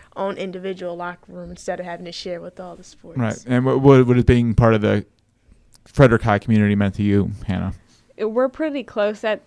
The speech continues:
Speaker 3: uh, before the state championship game, we had a little pep rally
Speaker 1: Mm-hmm.
Speaker 3: at the end of fourth block. So to,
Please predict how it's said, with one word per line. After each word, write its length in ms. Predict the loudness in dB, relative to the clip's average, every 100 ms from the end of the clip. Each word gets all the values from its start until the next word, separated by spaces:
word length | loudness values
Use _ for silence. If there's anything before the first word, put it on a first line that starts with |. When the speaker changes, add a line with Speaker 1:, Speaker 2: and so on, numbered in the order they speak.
| -10
Speaker 3:
uh, 140 | -8
before 320 | -8 -8 -8 -8
the 80 |
state 240 | -8 -10 -8
championship 480 | -6 -6 -8 -8 -4
game, 180 | -4
we 80 | -4
had 140 | -4 -6
a 60 |
little 180 | -6 -8
pep 300 | -10 -10 -8
rally 460 | -6 -4 -4 -6 -12 -20
Speaker 1:
Mm-hmm. 280 | -20 -16
Speaker 3:
at 80 | -12
the 80 | -10
end 160 | -8 -10
of 80 |
fourth 300 | -8 -10 -10 -8
block. 320 | -6 -6 -8
So 400 | -8 -6 -6 -10 _
to, 480 | -8 -4 -4 -6